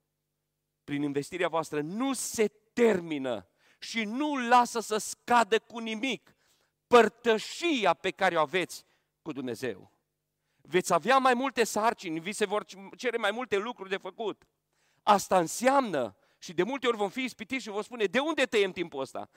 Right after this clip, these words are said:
De unde mai lăsăm?” Avem două, de obicei, două, trei locuri de unde. Mai tăiem din familie, doamnelor,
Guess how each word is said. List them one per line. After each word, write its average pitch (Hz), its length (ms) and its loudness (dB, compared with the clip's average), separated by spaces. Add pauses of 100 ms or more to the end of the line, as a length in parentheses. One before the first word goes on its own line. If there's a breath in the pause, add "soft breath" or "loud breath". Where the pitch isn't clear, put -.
(140)
De 269 120 2
unde 294 180 2
mai 196 140 2
lăsăm?” 135 400 -4 (160)
Avem 196 320 -6
două, 160 540 -6 (280)
de 175 160 -10
obicei, 165 400 -8
două, 147 280 -8
trei 127 340 -10
locuri 113 400 -10
de 98 80 -16
unde. 92 260 -18 (400 soft breath)
Mai 208 200 -6
tăiem 170 200 -6
din 135 160 -8
familie, 127 680 -8 (920)
doamnelor, 113 640 -10